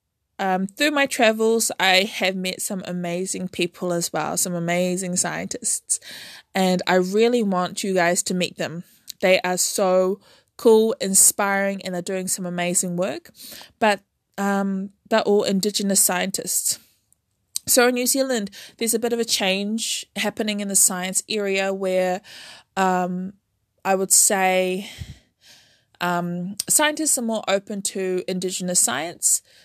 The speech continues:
So the Māori science is, um, really growing,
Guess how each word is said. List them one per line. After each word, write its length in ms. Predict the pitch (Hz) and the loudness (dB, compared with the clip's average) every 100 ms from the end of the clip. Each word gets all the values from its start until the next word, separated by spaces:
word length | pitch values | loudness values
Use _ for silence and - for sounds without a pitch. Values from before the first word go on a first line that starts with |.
| _ | _
So 640 | - 208 185 180 175 180 208 - | 0 4 6 6 4 2 -2 0
the 540 | 190 180 180 180 185 - _ _ _ _ _ - | 2 4 4 2 -2 -10 _ _ _ _ _ 0
Māori 560 | 190 190 185 190 196 - _ _ - | 4 4 4 -2 -4 -10 _ _ -6
science 800 | - 175 170 185 - - - - _ _ _ _ _ | -4 -2 -2 -4 -6 -2 -2 -2 _ _ _ _ _
is, 360 | 185 180 175 - | 0 2 0 0
um, 540 | 170 170 170 170 175 180 _ _ _ - - | -2 0 0 -2 -6 -10 _ _ _ -14 -2
really 300 | 202 196 196 | 2 4 2
growing, 560 | 196 180 185 208 233 | 2 2 0 -2 -6